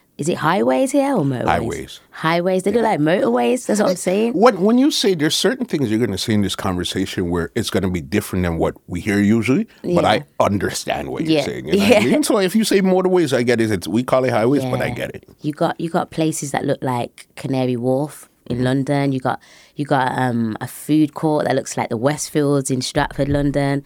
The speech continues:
Speaker 1: Like,
Speaker 2: Mm.
Speaker 1: there's a lot of things that remind me of London here.
Speaker 2: Mm-hmm.
Speaker 1: So I do feel kinda safe.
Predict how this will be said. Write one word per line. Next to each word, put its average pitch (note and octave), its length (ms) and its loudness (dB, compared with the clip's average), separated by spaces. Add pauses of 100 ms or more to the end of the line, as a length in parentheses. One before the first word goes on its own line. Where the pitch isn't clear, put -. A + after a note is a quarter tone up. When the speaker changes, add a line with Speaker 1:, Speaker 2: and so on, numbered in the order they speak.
(140)
Speaker 1:
Like, - 140 0
Speaker 2:
Mm. - 20 -4
Speaker 1:
there's D#3 140 0
a D#3+ 40 2
lot D#3+ 320 2
of D#3 160 0
things D3 440 0
that - 120 -2
remind C3+ 400 2
me B2+ 100 0
of B2 200 -4
London B2+ 340 -2
here. C3+ 320 -4 (220)
Speaker 2:
Mm-hmm. D#2+ 180 -2
Speaker 1:
So C3 340 0
I - 80 -2
do C4 200 0
feel G#3+ 240 -2
kinda E3 240 -2
safe. E3 340 -4